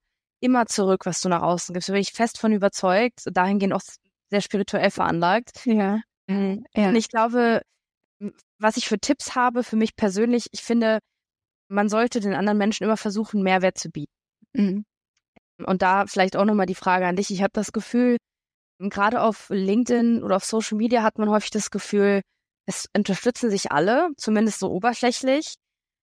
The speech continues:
Speaker 1: Aber wer sind die Menschen, die wirklich versuchen, dir zu helfen, wenn du in Schwierigkeiten
Speaker 2: Hm.
Speaker 1: bist oder wirklich verhel-,
Speaker 2: Ja.
Speaker 1: versuchen zu helfen? Ich weiß nicht,
Speaker 2: Ja.
Speaker 1: wie du das wahrnimmst. Es wird viel darüber geredet, aber am Ende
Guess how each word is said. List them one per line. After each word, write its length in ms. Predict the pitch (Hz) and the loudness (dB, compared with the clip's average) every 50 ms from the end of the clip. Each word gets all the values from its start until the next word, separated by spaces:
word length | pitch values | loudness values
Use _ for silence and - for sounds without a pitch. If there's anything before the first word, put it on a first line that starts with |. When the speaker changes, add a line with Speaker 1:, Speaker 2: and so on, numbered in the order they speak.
| _ _ _ _ _ | _ _ _ _ _
Speaker 1:
Aber 400 | - 202 214 220 208 208 214 208 - | -2 -2 0 2 0 0 0 -2 -6
wer 260 | - 196 208 214 240 | -6 -2 0 0 2
sind 200 | 247 302 285 - | 2 0 0 2
die 60 | - | 2
Menschen, 380 | 262 262 254 269 262 - - 277 | 2 4 4 2 0 2 0 0
die 160 | 226 220 202 | 0 0 0
wirklich 340 | 214 254 262 - 254 226 - | 0 0 2 2 0 0 0
versuchen, 360 | - 214 185 190 196 175 202 | -2 -2 -2 -2 -2 -2 -2
dir 120 | 180 185 175 | -2 -2 -4
zu 140 | - - | -2 -2
helfen, 480 | 185 175 175 170 165 - - 180 180 170 | 0 2 2 2 0 0 -4 -4 0 0
wenn 220 | 170 165 175 175 | 2 2 2 0
du 320 | 170 180 175 170 165 170 160 - | 0 0 0 0 0 0 0 0
in 160 | - 180 165 | 0 0 0
Schwierigkeiten 720 | - - 180 175 175 160 - - 170 160 151 151 151 185 | 0 0 2 2 0 -2 -2 -4 -2 0 0 0 2 2
Speaker 2:
Hm. 60 | 175 | 0
Speaker 1:
bist 220 | 156 131 - - - | 0 -2 -4 -6 0
oder 180 | 190 180 170 | 0 0 4
wirklich 320 | 185 254 302 202 220 185 - | 4 2 2 2 -2 -4 -2
verhel-, 320 | - 165 165 170 170 170 - | -2 0 2 2 2 2 2
Speaker 2:
Ja. 280 | 190 208 196 165 170 | 2 2 4 2 0
Speaker 1:
versuchen 260 | 180 - 175 185 - - _ | -4 -6 -6 -6 -8 -8 _
zu 140 | - - 185 | -8 -4 -2
helfen? 360 | 165 180 165 165 - - 170 | 0 2 0 0 -2 -6 -10
Ich 100 | - - | -6 0
weiß 160 | - 196 214 - | 0 0 2 2
nicht, 80 | 202 | 2
Speaker 2:
Ja. 80 | 175 185 | 0 2
Speaker 1:
wie 40 | 208 247 | 2 0
du 60 | 277 | 0
das 200 | 233 202 - - | 0 0 0 0
wahrnimmst. 460 | 170 160 156 156 156 156 160 175 - - | 2 2 2 2 0 -2 -4 -6 -8 -12
Es 140 | 175 - | -12 -4
wird 160 | - 226 214 - | -2 -2 -2 -2
viel 360 | - - 262 269 269 277 277 - _ _ _ _ _ _ _ | -6 -2 0 0 2 0 0 -2 _ _ _ _ _ _ _
darüber 320 | - 226 226 247 233 226 214 | -2 0 0 0 0 -2 -2
geredet, 440 | 214 202 196 226 254 269 254 - | -2 -2 0 0 0 0 0 0
aber 220 | - 196 196 190 160 | -2 0 0 0 0
am 140 | 160 208 - | 0 -2 -2
Ende 420 | - 190 240 262 262 262 262 262 | -2 0 0 2 2 0 0 -2